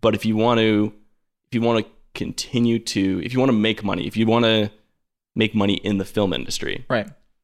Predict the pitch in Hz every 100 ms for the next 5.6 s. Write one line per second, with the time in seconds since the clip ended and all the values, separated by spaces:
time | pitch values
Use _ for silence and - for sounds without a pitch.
0 | _ 80 76 50 50 - 90 82 71 98
1 | 92 95 - 95 92 95 92 87 95 90
2 | 95 95 87 87 - _ _ _ _ _
3 | _ _ 107 135 147 123 110 107 107 98
4 | 95 92 - 98 101 87 - - - -
5 | 104 107 - 101 95 101